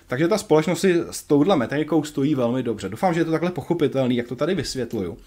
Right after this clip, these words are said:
Protože vždycky tyhle ty hodnoty, co mám, musím porovnávat v rámci sektoru. Ne všude bude ta společnost nejlepší,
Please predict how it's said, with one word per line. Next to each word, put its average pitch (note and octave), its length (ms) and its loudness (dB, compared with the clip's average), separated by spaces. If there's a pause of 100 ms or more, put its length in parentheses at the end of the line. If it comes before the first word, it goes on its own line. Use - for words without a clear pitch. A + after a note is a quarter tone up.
(320)
Protože E3+ 400 0
vždycky D3+ 420 -2
tyhle F3 300 0
ty A#3+ 140 -4
hodnoty, D3 580 0
co G#3 160 0
mám, F2 340 -2 (440)
musím E3+ 480 2
porovnávat D3+ 720 0
v B2 60 -6
rámci B2 340 -2
sektoru. A2 540 -6 (120)
Ne F3+ 200 2
všude E3+ 300 2
bude D3+ 180 2
ta D#3+ 100 -4
společnost D3 460 -4
nejlepší, C#3+ 640 -2